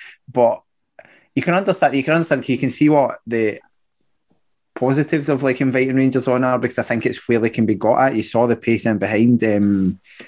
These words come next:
you, you said about Barisic, Goldson didn't necessarily look too clever at times as well, and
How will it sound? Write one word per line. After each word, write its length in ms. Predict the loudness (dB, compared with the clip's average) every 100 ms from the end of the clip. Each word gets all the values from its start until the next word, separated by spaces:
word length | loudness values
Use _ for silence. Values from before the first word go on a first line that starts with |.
| -20 -20 -16 -16 -10
you, 240 | -4 -2 0
you 60 | 0
said 240 | 0 -2
about 100 | -2
Barisic, 480 | 0 0 0 -2 0
Goldson 380 | -2 0 0 2
didn't 220 | 2 0
necessarily 560 | -2 -2 -2 0 0
look 80 | -2
too 120 | -2
clever 340 | -4 -2 0 -2
at 120 | -4
times 320 | -2 -2 -2
as 160 | -4 0
well, 320 | 2 2 2
and 340 | 0 2 2